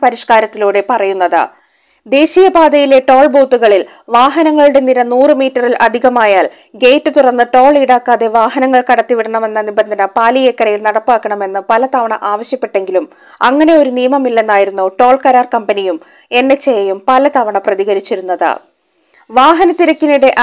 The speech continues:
ആംബുലൻസുകൾ പോലും മിനിറ്റുകളോളം ടോൾ പ്ലാസയിൽ കുടുങ്ങിയ സംഭവങ്ങൾ ഉണ്ടായിട്ടുണ്ട്. ഒരു കാലത്ത്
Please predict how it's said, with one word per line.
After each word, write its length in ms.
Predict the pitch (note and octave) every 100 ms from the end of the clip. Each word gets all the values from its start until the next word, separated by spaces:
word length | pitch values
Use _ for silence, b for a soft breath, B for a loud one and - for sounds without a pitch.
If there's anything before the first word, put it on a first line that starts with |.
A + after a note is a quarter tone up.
| B3+
ആംബുലൻസുകൾ 560 | C4+ C#4+ C4 - C4 B3+
പോലും 280 | A#3+ A#3 A#3
മിനിറ്റുകളോളം 600 | A#3+ B3+ C#4+ C#4 B3+ A#3+ A#3+
ടോൾ 140 | A#3 B3+
പ്ലാസയിൽ 340 | C4+ C4+ C4+ A#3+ A#3
കുടുങ്ങിയ 300 | A3 G#3+ A3 A#3+
സംഭവങ്ങൾ 480 | A3+ A#3 G#3+ G#3+ G3+
ഉണ്ടായിട്ടുണ്ട്. 560 | G3 F#3+ F#3+ F#3 E3+ - - b b b b B3
ഒരു 120 | D4+ D#4
കാലത്ത് 420 | C#4+ C#4 C4